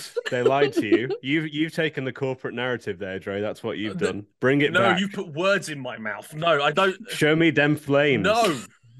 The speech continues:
Speaker 2: Like, oh, no, no, no. I, I'm not a fan of refueling. Like, like that, that, that can stay dead as far as I'm concerned. <laughs> Um, if there's one rule I've never liked,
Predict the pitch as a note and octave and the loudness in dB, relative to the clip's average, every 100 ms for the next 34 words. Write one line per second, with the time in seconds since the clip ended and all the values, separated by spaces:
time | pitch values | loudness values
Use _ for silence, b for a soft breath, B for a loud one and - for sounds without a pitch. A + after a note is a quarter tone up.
0 | C#3 D#3+ E3 D#3+ _ _ - D#3+ E3+ D#3+ | -18 -6 -4 -4 _ _ -20 -18 -16 -18
1 | - - G3 F3 B2 G#2+ C#3 D3 B2 B2 | -14 -2 2 2 0 -4 -6 -4 -4 -4
2 | A2+ G#2 G#2 A#2 C3+ B2+ C3+ C#3+ B2 - | -6 -6 -6 -6 -6 -6 -4 -6 -6 -6
3 | B2 A#2 A#2 A2+ - A2 G#2+ G2+ A2 G#2+ | -6 -6 -12 -14 -12 -12 -10 -10 -10 -10
4 | G#2+ A#2+ A#2 B2+ A2 G2+ - B2+ A#2+ C3+ | -12 -20 -18 -14 -14 -14 -8 -8 -4 -6
5 | B2 B2 D3+ D3+ C#3 A2+ - C3 B2 A2 | -6 -4 -2 -2 -6 -10 -10 -8 -8 -8
6 | A2+ A2 G2 - A2 - A#2 G#2+ A2 A2 | -8 -8 -8 -14 -16 -12 -8 -8 -8 -10
7 | G#2+ A2 A2 A2+ A2 A2 B B B B | -14 -16 -14 -12 -10 -12 B B B B
8 | C#3+ - D#3+ F3 F3 F3+ F3 F3 _ _ | -14 -2 2 2 0 -4 -12 -14 _ _
9 | _ - D#3+ C#3 D#3+ C#3 D3 E3+ D#3+ D#3+ | _ -12 -12 -6 -6 -4 -4 -4 -4 -8
10 | D#3+ D#3 C#3+ D#3 D#3 D#3 D#3+ E3+ - - | -4 -6 -4 -6 -6 -6 -6 -6 -8 -16